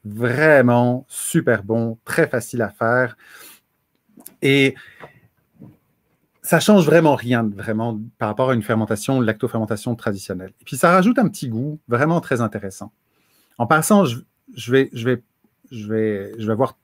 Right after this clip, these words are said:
tout un, tout un sujet sur le goût et ce que ça apporte et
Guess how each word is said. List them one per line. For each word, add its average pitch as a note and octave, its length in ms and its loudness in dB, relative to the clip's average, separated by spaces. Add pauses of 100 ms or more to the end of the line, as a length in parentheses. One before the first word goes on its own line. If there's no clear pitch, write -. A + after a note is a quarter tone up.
tout A3+ 240 0
un, C#3 400 4
tout - 220 -8
un C3+ 60 2
sujet D3 500 -2
sur C3+ 180 -2
le B2 100 4
goût D3+ 400 0
et C3 80 4
ce - 120 -4
que C#3+ 80 0
ça C3 160 2
apporte C3+ 600 0
et C3 280 0